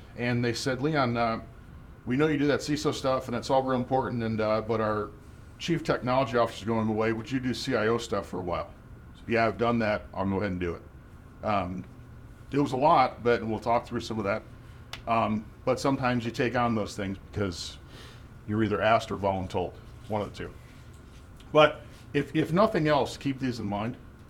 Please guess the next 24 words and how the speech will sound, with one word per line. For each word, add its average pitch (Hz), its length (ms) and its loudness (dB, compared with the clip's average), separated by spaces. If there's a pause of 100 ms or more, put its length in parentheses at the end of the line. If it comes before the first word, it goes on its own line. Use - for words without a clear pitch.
(260)
okay? 104 320 -4 (680)
Th-, 143 200 4
this 180 240 2
is 180 160 2
what 127 400 2
drives 123 640 0
me 123 320 0
as 101 280 -2
a 95 100 0
leader, 92 280 -6 (540)
okay? 98 220 -4 (1000)
Um, 127 400 6 (680)
now, 143 260 2 (500)
I 123 60 -4
talk - 300 4
about 135 200 4
transformation. 117 760 0 (540)
In 117 420 0 (480)
twenty 165 260 4
seventeen, 143 880 2 (880)
I 117 100 4
went 131 320 2
to, 127 320 2
uh, 107 320 4